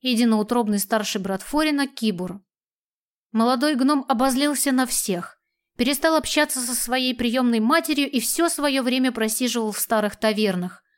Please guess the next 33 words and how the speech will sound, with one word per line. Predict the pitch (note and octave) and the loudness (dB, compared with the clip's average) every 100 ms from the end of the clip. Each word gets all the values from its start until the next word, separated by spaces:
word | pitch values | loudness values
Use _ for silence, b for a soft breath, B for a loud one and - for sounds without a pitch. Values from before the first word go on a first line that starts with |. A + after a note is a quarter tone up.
| _ | _
заливая | G3+ A3+ A3 A3 A3 | -2 2 2 2 2
гнев | G#3+ A#3 A3+ | 2 2 0
и | - | -4
печаль | G#3+ F#3+ - B3+ C4+ C4 | -8 -6 -2 0 0 -2
литрами | G#3 A#3 B3 B3+ A#3+ | 0 0 0 0 0
крепкого | A#3 G3 G3 G3+ F#3 | 0 -4 -4 -8 -6
пива. | F#3+ F3+ E3+ E3+ - _ _ _ _ _ _ _ _ | -6 -6 -6 -12 -16 _ _ _ _ _ _ _ _
В | - | -4
то | - | -2
время | C4 D4+ C4+ | 2 2 2
на | A#3+ | 2
поверхности | B3+ C4 C#4+ B3 A#3 G#3+ | 2 2 2 0 0 -2
начиналась | G#3 A3+ A#3 A3+ A3+ | -2 -2 0 0 0
последняя | B3 A#3 B3 A#3 A#3+ | -4 0 0 0 0
война, | B3+ C4+ C4 F3+ - _ _ _ _ | 0 2 0 0 -10 _ _ _ _
и | C#4+ | -2
по | C#4+ | 0
всему | C4+ C#4+ C#4 | 2 2 0
царству | - C4 B3+ A#3+ | 0 -2 0 -2
гномов | A3 B3 D4+ C4+ - | 0 2 2 0 -2
формировались | - A3 G#3+ A3 A#3 A#3 A3+ | -4 -2 0 0 0 0 -2
отряды | A3 A3+ A3 | -2 -2 -2
добровольцев | G3+ G3+ G#3 G#3 A#3+ A3+ A3 - | -2 -2 -2 0 0 0 -4 -4
и | G#3+ | -4
наемников, | G3 G3 B3+ D4 A#3 G#3 - b b b b | -2 0 2 2 2 -2 -8 b b b b
в | - | -2
которые | D4 F#4 F4+ | 2 4 2
вступали | D4+ - D4 D#4+ D#4 | 0 -2 0 2 2
жаждущие | C#4 C4 D4 A#3+ A#3+ - A3 | 2 2 0 0 -2 -2 -2
приключений | A3+ G#3+ G#3+ - B3+ B3+ A3 | -2 -2 -4 -2 0 2 0
или | - G#3 G#3 | 0 -2 -2
славы | - C4 C#4+ C#4 - | 0 0 2 -2 -4
воины, | G#3 F#3+ G#3 G3 F3+ F3 | -8 -4 -2 -2 -4 -8